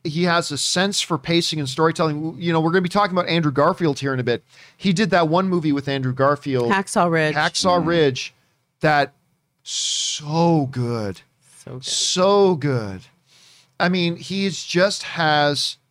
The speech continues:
Speaker 1: a filmmaker's mentality and a filmmaker's mind. The dude knows how to tell stories.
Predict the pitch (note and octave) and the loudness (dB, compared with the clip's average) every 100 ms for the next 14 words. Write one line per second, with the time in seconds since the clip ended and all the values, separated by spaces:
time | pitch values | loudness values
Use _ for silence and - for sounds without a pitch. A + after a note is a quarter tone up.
0 | _ _ _ _ _ _ _ D#3+ C#3+ - | _ _ _ _ _ _ _ -2 -2 -2
1 | F3+ G3 F#3+ F#3 F3 E3+ D#3+ D#3 C#3+ C#3+ | 2 2 4 2 0 -2 -2 -4 -2 2
2 | C#3+ C#3+ C3+ C3 D#3 D3+ D3+ D3 C3 C3+ | 2 2 0 -2 0 0 0 0 -2 -2
3 | B2+ B2+ B2+ B2+ D3 E3 F3+ D3+ D3 D3 | 0 0 -4 -4 2 4 4 0 0 0
4 | C#3 C#3 C3+ B2+ C3 A#2+ - A#2+ G#2 F#2 | -2 -2 -2 -2 -2 -2 -4 -8 -8 -8
5 | F2 | -12